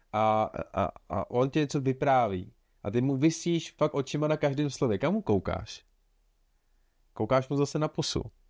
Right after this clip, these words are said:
Že mám pocit, že v drtivé většině případů, když někomu koukáme na pusu,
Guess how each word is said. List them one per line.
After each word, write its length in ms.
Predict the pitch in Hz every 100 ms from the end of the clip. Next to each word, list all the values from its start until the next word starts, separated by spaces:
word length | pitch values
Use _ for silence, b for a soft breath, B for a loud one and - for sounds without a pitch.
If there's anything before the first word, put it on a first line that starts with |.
| _ _ _ _ -
Že 220 | 113 123 -
mám 240 | 120 165
pocit, 440 | 175 107 - 87 -
že 340 | 104 107 104 98 _ _ _ -
v 40 |
drtivé 300 | 113 135 - 170
většině 260 | 160 170
případů, 360 | 151 127 127 107
když 180 | 110 -
někomu 400 | 131 131 165 165
koukáme 460 | 143 135 143 143
na 100 | 135
pusu, 480 | 113 - - 87 143